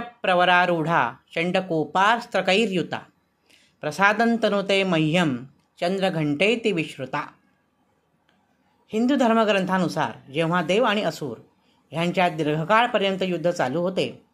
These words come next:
तेव्हा राक्षसांचा स्वामी महिषासुराने देवतांवर विजय मिळविला.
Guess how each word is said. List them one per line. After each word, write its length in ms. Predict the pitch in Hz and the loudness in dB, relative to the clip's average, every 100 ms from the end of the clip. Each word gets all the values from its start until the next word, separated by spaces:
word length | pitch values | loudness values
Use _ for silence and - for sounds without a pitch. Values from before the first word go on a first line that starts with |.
| _ _ _ _ - | _ _ _ _ -6
तेव्हा 200 | 156 156 | 0 2
राक्षसांचा 600 | 143 127 196 202 208 208 | 2 -2 -4 -2 0 0
स्वामी 320 | 190 180 175 | -2 -2 -2
महिषासुराने 840 | 175 143 143 196 196 160 170 165 127 | -2 -2 -2 -2 -2 0 0 0 -4
देवतांवर 560 | 135 151 170 170 175 | -4 -2 -2 -2 -2
विजय 280 | 165 135 151 | -2 -4 -4
मिळविला. 380 | 175 127 113 | -2 -4 -6